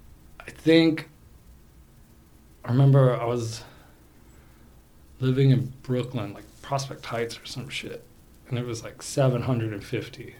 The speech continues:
and that was, like, and then the room came up in the East Village for, like, nine hundred, and I was like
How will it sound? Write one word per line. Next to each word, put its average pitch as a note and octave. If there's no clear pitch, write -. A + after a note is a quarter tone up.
and A#2+
that B2+
was, G#2+
like, G#2
and B2
then B2+
the A#2+
room C3
came B2+
up A#2
in A#2
the A#2
East A2+
Village A2
for, -
like, G2
nine G#2+
hundred, G2+
and A2
I G2+
was F#2
like -